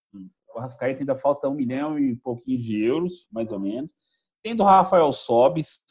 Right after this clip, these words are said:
três milhões de dólares ao Tigres do México. Teve do Ramon Ábila, quando o Cruzeiro comprou ele lá do Huracan da Argentina.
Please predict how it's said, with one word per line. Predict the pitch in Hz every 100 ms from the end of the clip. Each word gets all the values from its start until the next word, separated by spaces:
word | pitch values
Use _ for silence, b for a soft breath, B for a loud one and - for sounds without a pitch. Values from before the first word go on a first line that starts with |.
| _ _
três | 165 202 202
milhões | 170 143 143
de | 127
dólares | 117 123 117 113
ao | 120
Tigres | - - 135 120
do | 113
México. | 101 107 131 - 147 _ _ _ _ _
Teve | 185 202 202
do | 196
Ramon | 175 175 160 165
Ábila, | 143 151 160 135 127 120
quando | 117 147 147
o |
Cruzeiro | 135 117 131 143
comprou | 143 131 117 123
ele | 120
lá | 120
do | 120 113 117 131
Huracan | 131 110 - 117
da | 117
Argentina. | 107 110 95 - 127 131